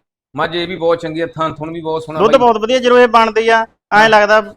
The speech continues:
Speaker 2: ਜਦੋਂ ਪਹਿਲੇ ਸੂਏ ਸੂਈ ਡਾਕਟਰ ਕਹਿੰਦਾ ਦੂਜੇ ਸੂਏ ਹੈਗੀ ਇਹ।
Speaker 1: ਓਕੇ, ਤੇ ਹੁਣ ਕਿੰਨਾ, ਕਿੰਨਾ ਟਾਈਮ ਲੈਂਦੀ ਇਹ?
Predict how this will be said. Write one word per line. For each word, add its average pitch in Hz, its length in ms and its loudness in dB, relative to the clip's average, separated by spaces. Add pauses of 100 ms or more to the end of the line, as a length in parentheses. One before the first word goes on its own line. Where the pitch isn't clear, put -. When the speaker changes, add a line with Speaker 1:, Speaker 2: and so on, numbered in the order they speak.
(120)
Speaker 2:
ਜਦੋਂ 208 160 0
ਪਹਿਲੇ 233 240 0
ਸੂਏ 240 200 -2
ਸੂਈ 226 160 -6
ਡਾਕਟਰ 208 280 0
ਕਹਿੰਦਾ 233 180 -4
ਦੂਜੇ 185 280 -8
ਸੂਏ 233 240 -8
ਹੈਗੀ 208 180 -6
ਇਹ। 196 220 -10 (120)
Speaker 1:
ਓਕੇ, 147 460 -10 (220)
ਤੇ 175 80 -6
ਹੁਣ 175 200 -8
ਕਿੰਨਾ, 185 300 -4
ਕਿੰਨਾ 185 240 -6
ਟਾਈਮ 180 200 -6
ਲੈਂਦੀ 175 300 -10
ਇਹ? 175 120 -12